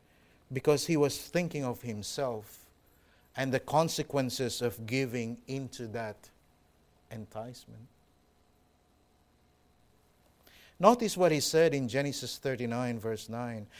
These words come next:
"How then can I do this great wickedness and sin against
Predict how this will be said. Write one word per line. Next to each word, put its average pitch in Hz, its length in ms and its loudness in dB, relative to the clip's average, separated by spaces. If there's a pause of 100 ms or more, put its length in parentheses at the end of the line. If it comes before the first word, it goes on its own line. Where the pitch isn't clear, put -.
(140)
"How 240 320 12
then 185 320 4
can 170 160 2
I 156 100 4
do 180 260 2
this 147 280 0
great 196 400 4
wickedness 156 680 2
and 131 160 -2
sin 196 360 2
against 151 600 -2